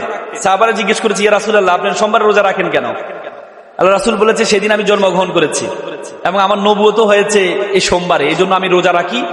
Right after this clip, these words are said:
শুকরিয়া স্বরূপ।" যদি অনেকজন অনেক রকম কথা বলে যে birthday celebration is not a, বার্থডে সেলিব্রেশন করার বিষয়ে, মানে, বেদাতে হাসানা মানে হচ্ছে উত্তম বেদাত। উত্তম বেদাত শব্দের অর্থ হচ্ছে নতুনত্ব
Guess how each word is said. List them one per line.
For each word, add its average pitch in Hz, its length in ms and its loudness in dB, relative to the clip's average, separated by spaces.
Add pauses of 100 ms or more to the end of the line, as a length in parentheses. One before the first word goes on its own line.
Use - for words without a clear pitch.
(240)
শুকরিয়া 185 380 2
স্বরূপ।" 131 260 0 (1800)
যদি 196 240 2
অনেকজন 220 400 2
অনেক 208 240 2
রকম 214 260 2
কথা 175 220 0
বলে 127 240 0 (1000)
যে 160 140 0
birthday 180 340 0
celebration 208 520 2
is 202 280 -2
not 202 320 2
a, - 20 2 (500)
বার্থডে 190 380 0
সেলিব্রেশন 214 500 0
করার 214 220 2
বিষয়ে, 196 420 2
মানে, 185 240 -2
বেদাতে 208 300 0
হাসানা 214 340 0
মানে 214 180 -2
হচ্ছে 226 180 -4
উত্তম 214 340 -2
বেদাত। 156 400 0 (300)
উত্তম 185 340 -4
বেদাত 190 400 -2
শব্দের 220 260 0
অর্থ 226 140 0
হচ্ছে 220 140 0
নতুনত্ব 208 760 -2